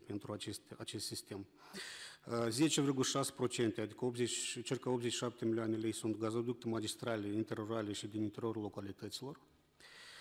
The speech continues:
Uh, deci noi, activitatea pentru întreprindere de distribuție, activitatea de bază este dezvoltarea rețelelor și respectiv întreținerea rețelelor. Și, uh,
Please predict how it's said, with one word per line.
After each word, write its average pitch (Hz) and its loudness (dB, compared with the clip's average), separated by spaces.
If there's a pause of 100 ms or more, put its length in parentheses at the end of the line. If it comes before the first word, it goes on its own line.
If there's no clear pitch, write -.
(320)
Uh, 110 0 (600)
deci 113 0
noi, 123 8 (120)
activitatea 113 -2
pentru 110 2
întreprindere 113 0
de 107 0
distribuție, 107 -2 (640)
activitatea 110 -4
de 110 -2
bază 107 0
este 107 -6
dezvoltarea 107 -6
rețelelor 101 -6
și - -8
respectiv 107 -6
întreținerea 117 -2
rețelelor. 110 -10 (520)
Și, - 4 (380)
uh, 113 2